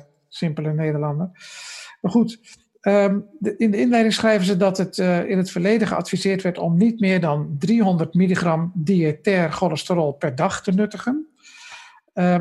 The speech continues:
maar zeggen ze dat de associatie tussen diëtair cholesterol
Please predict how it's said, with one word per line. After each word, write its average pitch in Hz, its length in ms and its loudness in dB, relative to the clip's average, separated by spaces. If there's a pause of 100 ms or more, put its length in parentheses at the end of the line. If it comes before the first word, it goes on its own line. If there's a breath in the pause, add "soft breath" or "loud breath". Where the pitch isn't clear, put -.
maar 202 280 4
zeggen 214 220 -2
ze 208 160 -2
dat 180 200 0
de - 80 -4
associatie 190 800 -2
tussen 180 380 -4
diëtair 175 600 0
cholesterol 175 720 -2